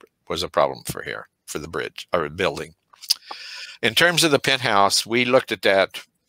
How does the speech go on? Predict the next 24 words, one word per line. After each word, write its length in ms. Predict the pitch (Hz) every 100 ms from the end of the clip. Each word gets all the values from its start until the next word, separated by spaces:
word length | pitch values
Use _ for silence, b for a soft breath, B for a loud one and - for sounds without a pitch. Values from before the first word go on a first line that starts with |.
| _
significant 600 | - 113 110 147 - 104
amount 240 | 95 90
of 60 | 82
time 440 | 98 90 73 90 _ B B B B -
and, 280 | 87 90 -
and 340 | 101 95 95 -
explored, 880 | 104 - - - 117 113 110 104 98 - B B B -
uh, 300 | 87 85 87 104 _
what 120 | 110 110
it 60 |
would 140 | 98 90
take 260 | 101 90
for 120 | -
that 200 | 95 87
penthouse 400 | - 104 92 73
to 100 | -
come 200 | - 85
down 220 | 82 80 80
the 80 |
way 120 | 82 67
it 120 | -
did. 300 | 67 55 - _ _ b b b b _
And, 420 | 92 87 87 82
uh, 340 | 82 80 78